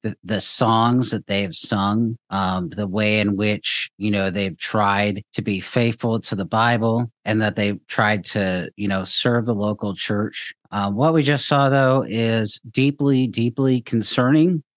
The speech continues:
It shows, uh, a pattern, and that's what we're gonna talk about today. And it's so important to say that because I know growing up in the church that when you appreciate somebody,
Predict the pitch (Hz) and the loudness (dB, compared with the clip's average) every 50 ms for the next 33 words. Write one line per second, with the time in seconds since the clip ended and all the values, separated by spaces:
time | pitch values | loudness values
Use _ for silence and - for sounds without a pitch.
0 | _ - 123 123 - - - - - 170 160 151 139 123 113 110 107 - - - | _ -4 -4 -2 -2 -2 -2 2 4 4 6 6 4 4 4 2 0 -4 -8 -10
1 | _ - 107 107 107 107 107 101 - 104 104 - - - - 123 123 110 95 92 | _ -2 0 0 2 2 0 0 -2 -6 -8 -8 -6 -2 0 2 2 2 0 -2
2 | 82 80 80 - - - 117 123 117 120 135 135 143 - - - 131 113 - 110 | -2 -4 -8 -10 -6 -2 0 0 2 4 2 2 2 0 0 0 0 0 0 0
3 | 110 101 101 101 107 113 104 98 - - 110 104 101 - 104 87 90 87 85 - | -2 -2 -2 -2 -2 -2 -2 -2 -2 0 0 0 0 -2 -4 -4 -2 -4 -4 -6
4 | - - - 90 92 95 95 90 87 87 - - _ _ _ 120 139 151 151 151 | -10 -12 -8 -6 -4 -4 -2 -4 -4 -6 -8 -12 _ _ _ 2 2 2 2 2
5 | - - 180 180 185 190 180 160 170 170 175 170 156 156 156 151 151 - 120 - | 2 2 4 4 4 4 2 2 2 2 2 4 4 4 2 2 2 -2 -4 -2
6 | - 135 127 127 123 110 107 104 - - 107 104 - 120 113 110 104 101 101 - | 0 2 2 2 2 2 0 0 -4 -6 -8 -6 -2 0 0 0 0 0 -2 -4
7 | - - - - 123 135 143 139 117 110 107 98 - 104 107 107 107 107 104 104 | -6 -8 -6 -2 0 2 4 4 4 2 0 0 -2 -2 0 0 0 2 0 0
8 | 104 - 92 98 98 - - - 131 113 101 85 - - - - _ _ - - | -2 -4 -4 -6 -4 -6 -2 -2 0 0 0 -2 -6 -8 -10 -12 _ _ -20 -20
9 | _ _ _ 120 117 147 135 127 123 123 - - _ _ - 113 131 135 135 143 | _ _ _ -4 0 2 2 2 2 0 -4 -8 _ _ -6 -2 2 4 4 6
10 | 143 151 151 147 147 147 143 - - _ _ _ _ - 117 - 160 156 147 - | 6 6 6 6 6 4 4 2 -2 _ _ _ _ -8 -2 0 2 2 2 2
11 | - 151 143 131 123 - - - - 131 120 117 107 104 101 98 95 95 98 95 | 2 2 2 2 2 0 -4 -4 -2 0 0 2 2 0 0 0 -2 -2 -2 -4
12 | - | -8